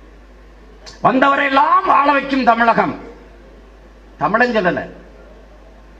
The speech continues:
எவனோ சொல்லிட்டான். அந்த பெருமையில மல்லாந்து படுத்துட்டான்.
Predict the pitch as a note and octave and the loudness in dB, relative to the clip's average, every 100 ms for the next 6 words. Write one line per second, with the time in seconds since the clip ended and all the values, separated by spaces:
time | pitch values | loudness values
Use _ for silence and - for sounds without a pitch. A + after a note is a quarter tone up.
0 | - - - G3 C#4 C4 B3 - - - | -20 -20 -6 -2 -2 0 0 -2 -10 -12
1 | - - - - - - - - - - | -20 -20 -20 -20 -20 -20 -20 -20 -16 -6
2 | G#3+ B3 - B3+ C#4+ D4 C4 G#3+ B3 C#4 | -2 -2 0 0 0 0 0 -2 -2 -2
3 | G#3 F3+ E3 E3+ - G2 | -4 -6 -8 -8 -14 -20